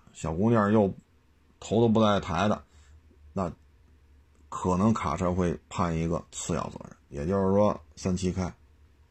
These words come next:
所以各位开车的时候，这个一定得注意，尤其是现在这个电动自行车自溜来自溜去的，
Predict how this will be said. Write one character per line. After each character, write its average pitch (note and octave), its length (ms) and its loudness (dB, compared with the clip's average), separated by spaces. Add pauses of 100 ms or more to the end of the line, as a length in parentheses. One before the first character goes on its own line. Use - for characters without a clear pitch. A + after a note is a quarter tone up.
(1900)
所 A#2 200 2
以 G#2 200 4 (440)
各 A2 160 6
位 G#2+ 160 6
开 A2 200 0
车 G#2+ 180 6
的 F#2 120 4
时 E2+ 60 0
候， E2 200 0 (160)
这 G#2 200 4
个 D2+ 140 -2
一 D#2+ 140 0
定 G2 160 2
得 B1 140 -2
注 A#1+ 180 -8
意， A#1+ 180 -8 (720)
尤 G2 200 2
其 G#2+ 60 6
是 A2+ 100 6
现 G2+ 240 4
在 G2+ 240 2
这 F#2+ 120 2
个 F#2 100 2
电 F#2 180 0
动 F#2+ 140 2
自 F#2 80 2
行 F#2 160 0
车 F2+ 200 -2
自 F#2 120 -4
溜 F2+ 160 0
来 F2 220 0
自 - 120 -6
溜 F2+ 200 0
去 F2+ 180 -4
的， B1 160 -8